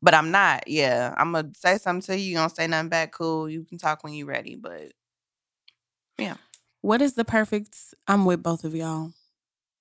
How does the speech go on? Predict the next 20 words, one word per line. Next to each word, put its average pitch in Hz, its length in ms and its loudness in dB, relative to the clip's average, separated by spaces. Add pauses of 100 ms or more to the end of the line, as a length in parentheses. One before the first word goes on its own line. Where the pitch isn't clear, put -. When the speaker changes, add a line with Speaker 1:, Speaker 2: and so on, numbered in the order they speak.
(140)
Speaker 2:
on 165 160 0
that. 160 280 -8 (120)
I'm 170 100 -8
not 175 140 -4
gonna 175 100 -6
kiss - 220 -12
no 208 140 -2
ass, 180 460 -4
but 165 100 -6
I 156 80 -4
will 156 200 -4
reach 156 240 -10
out. 139 280 -14
Speaker 1:
Mm-hmm. 180 380 0 (380)
Speaker 2:
What 185 340 2
is 240 120 0
the 214 100 -6
perfect 202 380 -2
self-care 190 440 -2
Sunday 175 640 -4